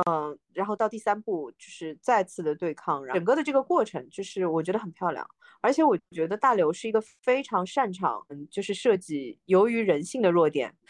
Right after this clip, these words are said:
推动人类历史进程的大事件的发生，就我觉得他非常的擅长这些东西。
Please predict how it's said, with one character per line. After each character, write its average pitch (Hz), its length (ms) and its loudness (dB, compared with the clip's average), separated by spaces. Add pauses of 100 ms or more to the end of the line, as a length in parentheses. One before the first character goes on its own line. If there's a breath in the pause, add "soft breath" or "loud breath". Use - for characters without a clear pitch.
(120)
推 285 240 4
动 247 320 2 (140)
人 170 160 2
类 233 180 4
历 240 220 -6
史 147 240 -12 (240)
进 240 260 -8
程 139 180 -12
的 143 120 -4
大 175 180 2
事 170 160 -10
件 160 160 -4
的 165 80 -8
发 190 240 0
生， 202 380 -6
就 247 120 6
我 202 160 6
觉 196 220 -6
得 208 60 -2
他 247 120 -10
非 269 220 0
常 214 180 -8
的 160 60 -8
擅 175 240 -8
长 147 180 -16
这 151 80 -18
些 139 160 -8
东 117 160 -12
西。 - 220 -18